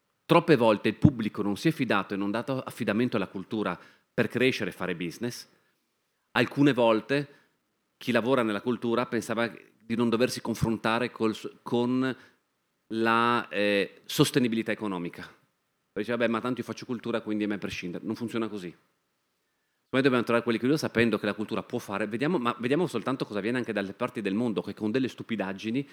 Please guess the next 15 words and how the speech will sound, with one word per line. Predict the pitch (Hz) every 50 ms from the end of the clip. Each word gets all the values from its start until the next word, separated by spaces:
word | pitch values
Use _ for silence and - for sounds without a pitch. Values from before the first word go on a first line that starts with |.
| - - _ _ -
riescono | 107 123 120 - 170 165
a | -
fare | - 117 110 113
dei | 107 107
business | 101 107 110 - 123 120 -
importantissimi. | - 104 95 98 95 - 104 95 - - 87 - - - 90 87 82 - _ _ _ _ _ _ _ _ _ -
Noi | 120 131
abbiamo, | 117 120 113 107 98 92 - - -
s-, | -
come | - - 113 123
sistema | 113 127 - - 110 107 98
paese, | - 110 110 107 107 87 80 87 -
una | 95 101 90
forza | - - 127 113 110 107 - 113
enorme, | 95 95 87 85 80 85 95 120 135